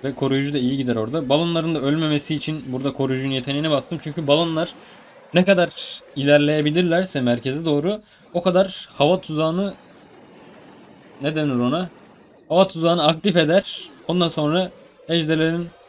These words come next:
güdümlü, kırmızı bomba vesaire bunları yemesini engeller. Şu an buz büyüsünü kullansam iyi olacaktı herhalde merkezde birazcık. Barbar Kral'ın yeteneğine bastım. Ejderler burada dağılabilir çünkü aşağıdaki binalar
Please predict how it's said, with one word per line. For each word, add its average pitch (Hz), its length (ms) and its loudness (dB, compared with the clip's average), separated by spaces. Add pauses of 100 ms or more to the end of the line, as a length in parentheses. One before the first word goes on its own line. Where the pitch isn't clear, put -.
güdümlü, 156 480 0 (520)
kırmızı 160 320 -2
bomba 143 300 0
vesaire 127 380 -2
bunları 143 280 -2
yemesini 135 360 -4
engeller. 123 580 -2 (1500)
Şu 170 40 0
an 170 140 -2
buz 165 180 -4
büyüsünü 170 320 -2
kullansam 156 460 -2
iyi 131 120 0
olacaktı 135 400 -2
herhalde 110 240 -2
merkezde 117 460 -4
birazcık. 131 380 -2
Barbar 165 260 2
Kral'ın 170 160 -2
yeteneğine 156 400 -2
bastım. 147 320 -2
Ejderler 139 460 -2
burada 139 220 -4
dağılabilir 131 460 2
çünkü 120 260 -8
aşağıdaki 120 480 -2
binalar 117 420 0